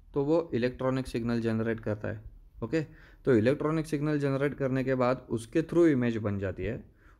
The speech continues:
और वो हमारे एसडी कार्ड या फिर सीएफ़ कार्ड, ओके,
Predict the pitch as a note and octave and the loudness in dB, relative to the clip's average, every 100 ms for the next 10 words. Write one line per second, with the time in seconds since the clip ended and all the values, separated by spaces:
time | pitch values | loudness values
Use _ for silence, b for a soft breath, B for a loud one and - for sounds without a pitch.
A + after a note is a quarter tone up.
0 | - B2+ B2 C#3+ E3 C3+ D#3+ - _ - | -2 0 2 4 6 4 0 -10 _ -12
1 | A#2 B2+ C#3+ D3+ A#2 A2+ A#2 B2+ B2 A#2 | -4 0 0 0 0 -2 -2 0 2 0
2 | A2+ A2+ - _ - A2 A#2 C3 C3 - | -2 -6 -16 _ -8 -4 -4 -2 -4 -6
3 | - - - A#2+ B2+ B2 A#2 A2 G2 A2 | -20 -16 -2 0 0 -2 0 2 0 -4
4 | - - _ - _ - _ A#2+ B2 C#3+ | -16 -20 _ -20 _ -20 _ -6 0 0